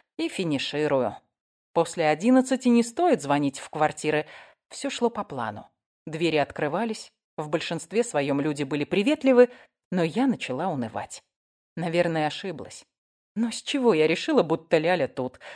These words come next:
Похоже, в голову взбрела очередная идиотская идея. Послушалась своего внутреннего голоса. Один раз Олег, укоряя меня за какой-то поступок, воскликнул:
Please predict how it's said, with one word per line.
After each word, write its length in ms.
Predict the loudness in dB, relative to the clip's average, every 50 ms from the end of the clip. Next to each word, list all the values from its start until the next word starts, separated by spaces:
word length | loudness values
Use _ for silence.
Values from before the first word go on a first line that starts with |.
| -20 -20 _ _
Похоже, 400 | -6 -6 -2 2 2 2 4 2
в 80 | 0 -2
голову 400 | 0 2 6 6 6 6 6 4
взбрела 480 | 0 0 0 2 2 4 4 4 4 2
очередная 640 | 2 0 -2 -2 -2 0 0 0 0 2 0 0
идиотская 800 | -2 -4 -4 -2 0 0 0 0 0 -2 -6 -4 -2 -2 -2 -2
идея. 460 | -4 -4 -2 0 2 2 2 0 -2 -4 -14 -20 _ _ _ _ _ _ _
Послушалась 680 | -10 -8 -8 -4 -2 0 0 0 0 -2 -2 -2 -2 -4
своего 340 | -2 -2 0 0 2 0 0
внутреннего 600 | 0 -2 -4 -4 -4 -4 -4 -2 -2 -2 -2 -2
голоса. 520 | -2 -2 -4 -4 -4 -6 -10 -12 -14 -16 -18 _ _ _ _ _ _ _ _ _ _ _ _ _ _ -6 -6
Один 220 | -4 -4 -2 -2
раз 200 | -2 -2 -2 -2 -2
Олег, 280 | -2 0 -2 -2 -2
укоряя 460 | -4 -4 0 0 0 2 2 0 0
меня 280 | 0 0 0 0 0 0
за 120 | -2 -2
какой-то 360 | -4 -4 -2 -2 -2 -2 -2 -2
поступок, 540 | -2 -4 -4 -4 -2 -4 -4 -4 -2 -2
воскликнул: 640 | -2 -2 -2 -2 -2 -2 -2 -2 0 0 0 0 0